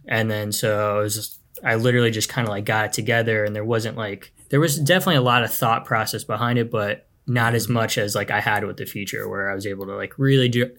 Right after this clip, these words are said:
jump into, like, Sam's character and his journey to where it's not, like, you know, a flashback and, like,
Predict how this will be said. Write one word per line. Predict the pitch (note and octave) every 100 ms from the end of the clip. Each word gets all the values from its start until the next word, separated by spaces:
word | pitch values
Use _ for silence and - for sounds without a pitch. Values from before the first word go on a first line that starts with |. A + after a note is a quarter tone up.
| C#3+
jump | C3+ A2+ A#2
into, | G#2+ A#2 G#2
like, | F#2+ F#2 - _ - _ _ -
Sam's | - A#2+ A2+ A2+
character | - A2+ A2 G#2 A2+ G#2+ G#2
and | G2 F#2+ G2+ -
his | A2+
journey | G#2+ A2 G#2 G#2 G2+ G2+ G#2 - _ -
to | C3+
where | A#2+
it's | G#2+ -
not, | B2 A2 -
like, | G#2+ G2+ F#2+ - - _ _ _ _ _
you | - C3
know, | G#2+
a | G#2
flashback | - A2+ G#2+ - G#2+ G#2 A2+
and, | G2+
like, | G2